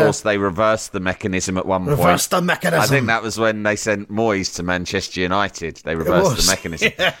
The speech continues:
Speaker 1: But I think that what managers and clubs are really like, I think you're right. I think that it's like dating, right? So
Speaker 2: Yeah.
Speaker 1: you can't be like, like, I'm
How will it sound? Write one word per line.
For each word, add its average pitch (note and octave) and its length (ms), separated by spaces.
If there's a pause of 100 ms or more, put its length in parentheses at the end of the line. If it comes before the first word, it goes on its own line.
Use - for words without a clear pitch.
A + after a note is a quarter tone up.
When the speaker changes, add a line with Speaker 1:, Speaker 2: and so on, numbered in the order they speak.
(360)
Speaker 1:
But - 300 (680)
I C3+ 120
think F#3+ 260
that B2+ 320 (1120)
what C3 320 (260)
managers A2 640
and F#2+ 160
clubs G#2 400
are F2+ 80
really G#2 280
like, D#2+ 140
I F#2 60
think C#3+ 240
you're G#2+ 180
right. G2+ 380 (500)
I A#2+ 120
think C#3+ 320
that A2 200
it's A#2+ 240
like A2 360
dating, B2 480 (260)
right? E2 300 (400)
So C3+ 280
Speaker 2:
Yeah. C3+ 220 (160)
Speaker 1:
you B2+ 220
can't E3 560
be G#2 560 (480)
like, A2 280 (200)
like, A#2 220 (100)
I'm D3+ 500